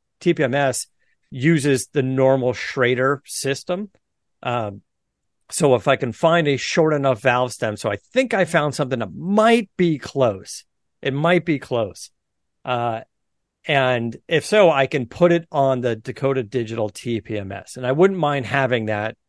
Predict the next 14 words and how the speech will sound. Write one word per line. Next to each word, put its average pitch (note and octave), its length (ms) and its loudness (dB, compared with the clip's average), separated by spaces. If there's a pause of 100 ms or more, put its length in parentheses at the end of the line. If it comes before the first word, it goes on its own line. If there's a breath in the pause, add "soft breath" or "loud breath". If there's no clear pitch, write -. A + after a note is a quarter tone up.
(160)
in C3 180 -4
the A2 80 -8
car. - 360 -10 (1400)
Uh, A#2+ 240 -6
if - 160 -2
it E3+ 100 -2
works G#3+ 540 2 (420)
and D3+ 140 0
it C3+ 100 0
fits, E3 520 2 (120)
great. C3 400 2
If C3 140 -10
it B2+ 100 -6
doesn't, D#3+ 400 2